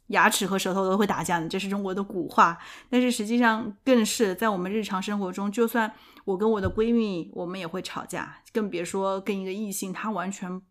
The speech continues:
不是跟我们一个类型的想法的，比如说直男碰到了一个女孩子，他完全不懂，他会产生一个磨合，一个吵架。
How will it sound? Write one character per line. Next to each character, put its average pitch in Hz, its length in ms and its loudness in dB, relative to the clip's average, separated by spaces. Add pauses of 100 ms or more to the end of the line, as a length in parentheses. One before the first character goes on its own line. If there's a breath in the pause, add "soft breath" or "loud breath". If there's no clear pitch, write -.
(140)
不 - 160 -16
是 202 240 -2
跟 208 160 -4
我 202 80 -6
们 175 160 -6
一 180 140 -8
个 202 160 -2
类 202 220 2
型 185 180 -8
的 196 80 -2
想 - 300 -4
法 - 240 0
的， - 240 -12
比 196 80 -4
如 190 80 0
说 208 120 0
直 220 220 0
男 208 440 4
碰 240 140 0
到 208 140 2
了 196 80 -2
一 190 80 -2
个 196 240 -4 (300 loud breath)
女 196 100 -6
孩 180 180 -2
子， 190 160 -6
他 196 120 -2
完 196 120 -4
全 208 200 -4
不 214 100 -8
懂， - 180 -8 (360 loud breath)
他 269 120 4
会 320 140 2
产 180 180 -2
生 190 160 -6
一 185 80 -2
个 196 140 0
磨 175 380 -4
合， 165 240 -4
一 160 80 -10
个 185 100 -8
吵 - 240 -10
架。 170 240 -10